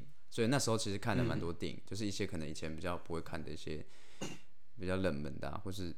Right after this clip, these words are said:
Speaker 1: 艺术片啊，也没有到很多啦，就是至少比以前看的还要多。
Speaker 2: 什么？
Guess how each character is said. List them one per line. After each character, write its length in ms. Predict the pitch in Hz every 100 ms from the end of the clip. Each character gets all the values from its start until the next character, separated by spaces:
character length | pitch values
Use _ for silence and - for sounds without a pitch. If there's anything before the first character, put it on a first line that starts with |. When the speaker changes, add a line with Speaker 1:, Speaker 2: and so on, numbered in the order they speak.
| - -
Speaker 1:
艺 140 | 92
术 220 | 85 95 -
片 180 | - 73
啊， 60 | - -
也 100 | 107
没 60 |
有 80 | 151
到 160 | 151 117
很 140 | 82
多 180 | 87 85
啦， 100 | 78
就 80 | 92
是 100 | 110
至 200 | - 120
少 180 | 87
比 180 | 80 92
以 60 | 87
前 180 | - 82
看 220 | 98 82
的 120 | - - -
还 120 | -
要 120 | 80 80
多。 300 | - 80 117 - -
Speaker 2:
什 120 | - 110
么？ 260 | 85 71